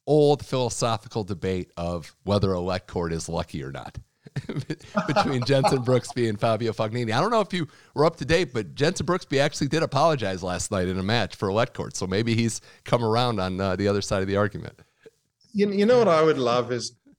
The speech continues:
Speaker 2: get rid of the let court in tennis completely. You know, just let it be.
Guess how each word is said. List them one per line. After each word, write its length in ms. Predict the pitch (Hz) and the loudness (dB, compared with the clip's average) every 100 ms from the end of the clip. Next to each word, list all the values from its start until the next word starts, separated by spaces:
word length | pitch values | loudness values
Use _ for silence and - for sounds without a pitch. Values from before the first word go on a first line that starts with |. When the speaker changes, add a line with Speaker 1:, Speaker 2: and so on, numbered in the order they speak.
| - | -4
Speaker 2:
get 140 | 190 | -2
rid 160 | 170 190 | 2 4
of 80 | 185 | 4
the 60 | 147 | 4
let 300 | 131 131 - | 4 0 -4
court 240 | 131 117 | -2 0
in 120 | 110 | -2
tennis 340 | 104 113 110 - | -6 -6 -6 -6
completely. 760 | - 101 101 110 107 101 101 - _ | -8 -12 -4 -2 -2 -2 -4 -6 _
You 140 | - 143 | -10 -2
know, 180 | 143 139 | 2 2
just 220 | - - | 0 2
let 160 | 143 | 4
it 160 | 131 - | 2 0
be. 300 | 123 117 | -2 -2